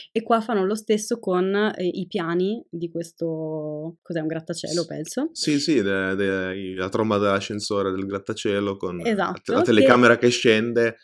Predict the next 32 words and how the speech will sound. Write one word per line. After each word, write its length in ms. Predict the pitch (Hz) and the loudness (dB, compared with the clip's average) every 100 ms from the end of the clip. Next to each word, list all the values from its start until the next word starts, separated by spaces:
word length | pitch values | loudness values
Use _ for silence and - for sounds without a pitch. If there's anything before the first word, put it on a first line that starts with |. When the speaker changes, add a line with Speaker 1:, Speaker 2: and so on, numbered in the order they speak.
| _ | _
Speaker 2:
e 100 | - | -4
ogni 160 | 107 117 | 0 4
volta 300 | 117 120 117 | 6 6 4
che 120 | 113 | -2
passa 280 | 101 110 120 | -2 -2 -2
davanti 360 | 107 107 110 107 | 0 0 0 -2
a 20 | |
una 140 | 107 | -4
colonna 560 | 107 113 101 101 104 101 | -2 0 0 0 -2 0
esce 260 | 101 - | 0 -2
il 100 | 98 98 | -6 -6
titolo 720 | 101 - 92 90 87 87 - _ _ _ | -10 -6 -4 -4 -6 -10 -16 _ _ _
con, 260 | 98 90 | -8 -6
eh, 320 | 85 82 80 73 | -8 -10 -8 -8
l'attore, 640 | 82 - 110 92 92 87 | -8 -2 0 0 0 0
il 80 | 85 | -2
regista... 880 | 85 87 90 87 - 90 85 85 80 | -4 -4 -6 -6 -10 -10 -8 -10 -10
Ed 140 | 85 | -12
è 60 | 85 82 _ _ _ - | -12 -14 _ _ _ -10
tutti 220 | 127 143 | -4 -2
fatti 280 | 120 123 127 | -2 -4 -6
tipo 220 | 123 123 | -4 -4
con 560 | 120 110 107 104 101 98 | -2 -2 -2 -2 -4 0
paint, 560 | 101 101 101 98 98 | 2 2 0 -4 -4
eh, 540 | 101 95 92 90 85 85 | -4 -2 -2 -2 -4 -2
Speaker 1:
Pa-, 220 | 202 - | -2 -2
palese. 760 | 196 190 180 175 175 175 202 214 | -2 0 2 0 -2 -4 -6 -14
Speaker 2:
sì, 420 | - - 113 107 | -10 -2 0 -2
Speaker 1:
Sì, 220 | 98 202 | -2 2
mi 180 | 202 233 240 | 4 4 4
ricordavano, 540 | 196 269 277 226 214 | 2 2 4 4 4
Speaker 2:
bellissimo. 200 | 208 214 | 2 0